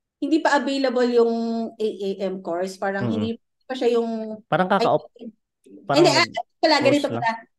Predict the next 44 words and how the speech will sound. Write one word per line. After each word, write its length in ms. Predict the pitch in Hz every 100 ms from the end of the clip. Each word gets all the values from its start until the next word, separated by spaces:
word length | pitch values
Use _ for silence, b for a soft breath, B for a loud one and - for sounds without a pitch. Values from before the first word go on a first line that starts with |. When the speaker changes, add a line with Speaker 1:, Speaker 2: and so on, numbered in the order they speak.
| -
Speaker 1:
P 160 | 330
P 40 | 359
C 100 | 359 339
dapat 300 | 294 294 294 277
yung 80 |
kukunin 480 | 285 269 247 233 214
ko. 160 | 208 208 233
Kasi 160 | 254
sabi 240 | 320 285 277
ko, 80 |
akala 380 | - - 254 226
ko 100 | 262
magaling 320 | 233 214 214
na 160 | 208 196
nga. 20 | 208
Kasi 240 | 240 262
nag-, 220 | 220 214 -
naglimang 560 | - 220 220 214 214 208
beses 240 | 202 -
nga 80 | 214
ako 160 | 202 196
nag-training. 480 | 202 190 196 220 208
Akala 320 | - 185 185
ko 40 | 202
talagang 320 | 190 196 180
alam 160 | 185
ko 80 | 185
na 160 | 185 175
lahat. 320 | 170 185 196 _ b b b b -
Tapos 160 | 202 330
nag-, 240 | 349 269
nung 240 | 294 302 294
nag-inquire 720 | 285 247 214 262 285 277 339 339
ako 80 | 330
sa 160 | 311 302
Sandbox 560 | 262 247 233 226 226 262
na... 160 | 220 208 208 202 202
na 140 | 220 208 196 196 190 185 113
Speaker 2:
May 80 |
A 80 | 110
A 80 | 101
M. 200 | 92 92
Speaker 1:
page, 80 | 95 _ - - _ _ _ _ _
um, 340 | 233 240 226